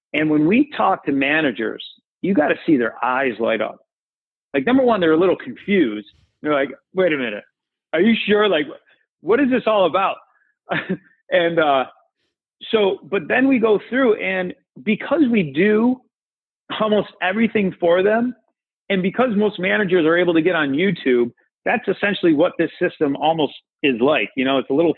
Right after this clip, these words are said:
thumbnail, you know, they get on there, they look at it, and then we give them a dashboard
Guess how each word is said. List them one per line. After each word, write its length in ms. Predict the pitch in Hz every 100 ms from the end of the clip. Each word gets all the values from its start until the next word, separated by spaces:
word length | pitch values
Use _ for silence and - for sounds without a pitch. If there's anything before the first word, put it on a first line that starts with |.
| -
thumbnail, 420 | 156 175 185 175
you 80 | 135
know, 100 | 131
they 120 | 127
get 160 | 151 143
on 180 | 147
there, 260 | 175 185 180 _ _ -
they 100 | 139
look 300 | 131 165 190
at 180 | 202 214
it, 140 | 214 - _ _ _ _ _ _ _
and 160 | 147 165
then 180 | 175 165
we 160 | 196
give 220 | 156 180
them 140 | 185 165
a 60 |
dashboard 720 | 131 156 180 - - 135 143